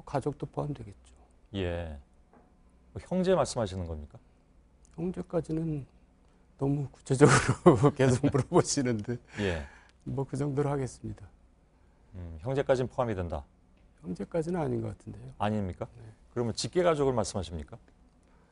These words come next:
Speaker 1: 하여간 그 정도로 하고요. 이제 아까 양해를 제가 구해드리지
Speaker 2: 예.
Speaker 1: 않았습니까?
Speaker 2: 알겠습니다. 어, 직계 가족으로 그러면 자연히 얘기가 수렴될 수밖에 없는 상황이 됐는데, 어, 거기에 어떤 문제가 있어서 그걸 막으려고 했다는 말씀이신가요?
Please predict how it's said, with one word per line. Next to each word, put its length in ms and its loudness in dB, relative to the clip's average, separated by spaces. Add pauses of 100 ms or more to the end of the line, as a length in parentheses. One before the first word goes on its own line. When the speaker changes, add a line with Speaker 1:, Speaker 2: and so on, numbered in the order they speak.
(280)
Speaker 1:
하여간 360 -8
그 80 -4
정도로 760 0
하고요. 380 -2
이제 220 -10
아까 300 -2
양해를 340 2
제가 220 -4
구해드리지 540 -6
Speaker 2:
예. 160 0
Speaker 1:
않았습니까? 320 -10 (520)
Speaker 2:
알겠습니다. 560 -6 (240)
어, 440 -6
직계 280 -2
가족으로 680 0
그러면 560 -4 (720)
자연히 380 2
얘기가 220 2
수렴될 380 -2
수밖에 340 -4
없는 160 -2
상황이 280 -2
됐는데, 460 -8 (960)
어, 640 -4 (600)
거기에 200 2
어떤 240 2
문제가 320 2
있어서 280 0
그걸 160 0
막으려고 440 4
했다는 300 2
말씀이신가요? 640 -4